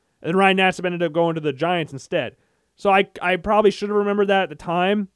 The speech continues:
'cause I was a weird, I do remember that draft, watching Ryan Nassib, 'cause I do remember a lot of people wanted Ryan Nassib on there, and I'm already forgetting, was Mike Glennon on here? Yep, completely forgot about him.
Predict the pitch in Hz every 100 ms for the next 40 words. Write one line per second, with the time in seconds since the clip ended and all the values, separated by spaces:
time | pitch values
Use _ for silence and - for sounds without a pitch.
0 | _ 185 190 180 165 175 147 165 160 175
1 | 180 170 175 165 139 135 143 156 - _
2 | _ _ 151 156 - 156 160 160 160 160
3 | 170 180 170 254 285 240 226 175 185 196
4 | 208 180 180 180 151 156 156 156 156 -
5 | 131 135 147 135 131 139 143 135 123 120
6 | 117 113 110 - 101 131 139 147 131 131
7 | 131 131 131 131 123 120 113 - - 113
8 | 107 110 104 101 90 110